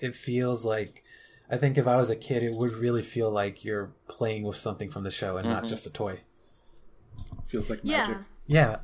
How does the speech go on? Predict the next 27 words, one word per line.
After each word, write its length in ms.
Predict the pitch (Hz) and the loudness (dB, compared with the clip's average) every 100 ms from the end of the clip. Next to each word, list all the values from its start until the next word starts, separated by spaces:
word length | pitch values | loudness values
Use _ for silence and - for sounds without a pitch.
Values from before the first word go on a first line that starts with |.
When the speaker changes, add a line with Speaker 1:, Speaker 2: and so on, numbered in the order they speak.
| - | 2
Speaker 1:
exactly. 460 | 175 196 202 120 | 6 6 4 4
Yeah, 140 | 139 117 | 4 4
yeah. 180 | 113 - - 226 - | 0 -4 -12 -12 -2
Speaker 4:
<laughs> 100 | 254 254 269 - - - - - _ _ - 311 311 - | -4 -2 -8 -8 -14 -16 -20 -20 _ _ -16 -12 -8 0
That's 220 | 262 262 | 0 2
why 260 | 311 320 | 2 2
I 20 | 330 | 2
liked 320 | 330 330 320 | 2 0 -2
Wizard, 680 | 311 359 339 339 277 208 208 | -4 -2 -2 0 0 0 -4
'cause 140 | 262 | -6
I 180 | 269 269 | -2 -2
could 160 | 277 277 | -4 -6
just, 260 | 302 277 | -6 -4
like, 220 | 294 285 233 | -2 -4 -4
grab 420 | 247 262 294 277 | -4 2 0 0
the 60 | 269 | -6
belt 360 | 285 294 294 | -2 -2 -2
and 100 | 247 | -4
put 160 | 294 294 | -10 -6
that 160 | 285 247 | -6 -4
ring 320 | 262 294 285 | -8 -8 -10
in 120 | 269 | -10
front 300 | - 285 302 | -6 -4 -4
of 100 | 285 | -6
me, 420 | 285 294 294 294 | -8 -8 -6 -4
and 200 | 254 214 | -4 -6
yeah, 400 | - - - - | -4 -4 -4 -8